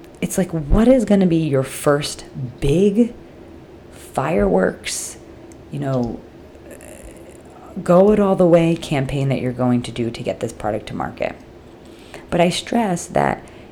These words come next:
in step number two, which is creating your marketing strategy, you need to have all of that thought and work done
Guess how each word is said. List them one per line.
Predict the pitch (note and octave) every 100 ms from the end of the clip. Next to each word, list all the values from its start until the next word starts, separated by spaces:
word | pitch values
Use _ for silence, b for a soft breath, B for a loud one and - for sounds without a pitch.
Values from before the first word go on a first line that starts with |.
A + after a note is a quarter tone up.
| -
in | C#3
step | - D3
number | D3 C3+
two, | C3+ - A#3+ C#3+
which | C3 C3+ -
is |
creating | - - B2+ A#2+
your | A#2+
marketing | D3 E3+ D3 C3+
strategy, | - B2 A#2+ A#2+ A#2+ A#2+ B B D3+
you | E3 F3
need | F3+ A3 B3+
to | B3
have | F#3+ F3+ -
all | - F3 F#3+ G3+
of | E3
that | F3 E3 D#3+
thought | - D3+ D#3+ -
and | C#3 C3+
work | C#3 C#3 C#3
done | B2 C3 F3 G#3